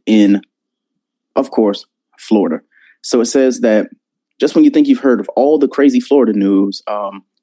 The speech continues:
this story, a twenty-three-year-old woman by the name of Alexis Talley was arrested for domestic battery after she allegedly beat her girlfriend for talking in her sleep about an ex.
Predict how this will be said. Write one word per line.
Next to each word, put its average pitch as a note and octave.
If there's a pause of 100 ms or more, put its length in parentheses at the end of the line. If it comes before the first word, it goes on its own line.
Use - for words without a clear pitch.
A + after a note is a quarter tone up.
(400)
this G3
story, G2+ (320)
a -
twenty-three-year-old D#3
woman C3
by A#2
the A2+
name A2+
of F#2+
Alexis A#2
Talley B2
was G#2
arrested -
for G2+
domestic A#2+
battery A2
after A2
she -
allegedly A#2
beat D3+
her A#2+
girlfriend G#2
for -
talking -
in A#2+
her G#2+
sleep -
about -
an -
ex. -